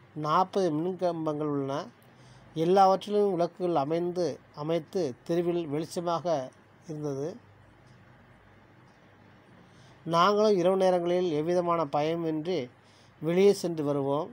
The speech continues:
கடந்த பதினைந்து நாட்களாக தெரு மின் கம்பங்களில் இருபதுக்கு மேல் மின் விளக்குகள் பழுது-, பழுதடைந்து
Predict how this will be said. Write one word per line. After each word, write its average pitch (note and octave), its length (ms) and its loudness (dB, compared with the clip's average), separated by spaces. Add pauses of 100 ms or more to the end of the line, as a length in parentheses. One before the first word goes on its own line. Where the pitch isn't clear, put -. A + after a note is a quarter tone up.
(840)
கடந்த E3 320 2
பதினைந்து F#3 600 0
நாட்களாக E3 600 0 (140)
தெரு F3 280 -2
மின் E3+ 260 -2
கம்பங்களில் D3+ 640 -4 (580)
இருபதுக்கு F#3+ 460 2
மேல் F#3 260 2 (300)
மின் E3+ 160 0
விளக்குகள் D#3 480 -2
பழுது-, E3+ 300 -2 (100)
பழுதடைந்து D#3+ 600 -2